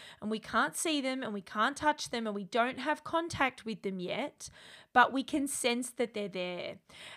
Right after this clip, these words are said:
And if you get to that place where you can sense them, that's the universe saying, "Keep going. Now's not the time to bail.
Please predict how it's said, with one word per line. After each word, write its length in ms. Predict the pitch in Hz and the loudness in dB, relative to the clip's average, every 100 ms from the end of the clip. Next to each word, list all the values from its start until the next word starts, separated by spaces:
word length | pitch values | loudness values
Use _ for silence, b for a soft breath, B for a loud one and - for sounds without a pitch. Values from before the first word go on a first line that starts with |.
| - | 0
And 160 | 269 302 | 2 2
if 200 | 330 - | 0 0
you 180 | 311 403 - | 0 2 2
get 280 | 269 - | 2 0
to 160 | - 294 | -2 0
that 260 | 254 - - | 2 0 -4
place 640 | 220 196 247 440 - - | -2 0 2 0 -2 -2
where 100 | 233 | -2
you 400 | 202 214 240 233 | -2 -4 -4 -4
can 360 | - 226 220 | -6 -4 -4
sense 400 | - - 196 190 | -6 -8 -8 -10
them, 380 | - 262 359 403 B B B B _ - | -6 -2 0 -2 B B B B _ 4
that's 340 | 320 359 - | 4 4 -2
the 120 | 339 | -2
universe 560 | 269 285 285 247 240 247 | 0 0 0 2 2 0
saying, 480 | - 226 226 226 220 | 0 0 0 -2 -6
"Keep 400 | - 240 233 - | -4 -4 -6 -2
going. 640 | 208 202 202 190 175 196 220 | 0 0 -2 -8 -12 -10 -2
Now's 400 | 254 285 311 285 | 2 4 2 2
not 240 | 277 - | 2 2
the 80 | 285 | -2
time 380 | - 247 240 240 | 0 2 2 0
to 120 | 214 | -4
bail. 600 | 190 196 196 190 - | 0 0 2 0 -4